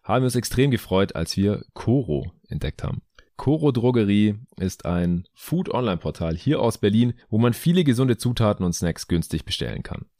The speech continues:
Vielleicht fragst du dich ja auch, wieso Lebensmittel in winzigen Packungsgrößen abgefüllt werden und warum dich ein Labyrinth aus Handelsstufen vom Ursprung deiner Alltagshelfer trennt und weshalb gute Qualität und faire Preise scheinbar unfehlbar sind. Koro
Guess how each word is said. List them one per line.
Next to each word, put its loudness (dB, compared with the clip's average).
Vielleicht 0
fragst -2
du 2
dich 0
ja 4
auch, 0
wieso 0
Lebensmittel 0
in 0
winzigen 0
Packungsgrößen -4
abgefüllt -6
werden -4
und 0
warum 2
dich -2
ein 2
Labyrinth 2
aus -2
Handelsstufen -2
vom -4
Ursprung -2
deiner 0
Alltagshelfer -4
trennt -4
und -2
weshalb 0
gute 2
Qualität -2
und -4
faire -2
Preise -2
scheinbar -2
unfehlbar 0
sind. -10
Koro 2